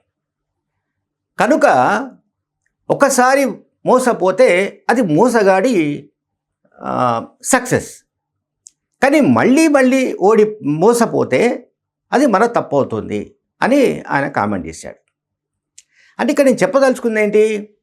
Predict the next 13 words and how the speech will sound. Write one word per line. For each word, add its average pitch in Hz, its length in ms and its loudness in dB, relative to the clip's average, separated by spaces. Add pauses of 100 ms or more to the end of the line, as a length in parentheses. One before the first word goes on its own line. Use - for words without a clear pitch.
(680)
కేటీఆర్కు 185 720 2
అయినా, 117 440 -2 (300)
కేసీఆర్కు 143 580 0
అయినా, 87 420 -6 (580)
వాళ్ళిద్దరి 208 580 2
టోన్ 240 480 0
ఒకటే, 170 480 -2 (960)
తండ్రి 143 260 0
కొడుకుల 156 720 0 (720)
గొంతు 240 300 2
ఒకటే, 190 540 0 (460)
స్వరం 240 320 0
ఒకటే. 160 540 -2